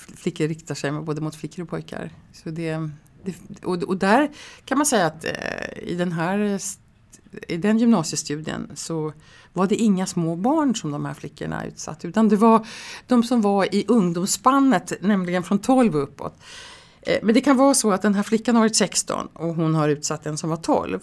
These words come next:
Och då blir det ändå en rätt så stor skillnad. Alltså man är mer avancerad och man har mer kraft bakom sina ord om man är sexton än om man är tolv. Och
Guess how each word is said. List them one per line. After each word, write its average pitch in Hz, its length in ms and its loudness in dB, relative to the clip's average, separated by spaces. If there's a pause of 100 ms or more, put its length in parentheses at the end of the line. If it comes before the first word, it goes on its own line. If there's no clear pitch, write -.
(160)
Och - 360 -6
då 226 80 6
blir 294 280 10
det 285 60 12
ändå 175 240 8
en 160 80 6
rätt 151 160 -2
så - 60 -6
stor 147 180 -4
skillnad. - 500 -4
Alltså 175 160 -2
man 180 180 0
är 175 100 0
mer 185 260 2
avancerad 180 760 2
och 160 260 0
man 170 180 2
har 170 140 0
mer 160 320 2 (360)
kraft 208 320 2
bakom 185 260 0
sina 143 280 -4
ord 147 320 -6
om 151 80 -4
man 156 140 -6
är 151 40 -6
sexton 160 540 -6
än 165 140 -8
om 165 80 -4
man 165 140 -4
är 170 40 -6
tolv. - 380 -8
Och 180 160 -10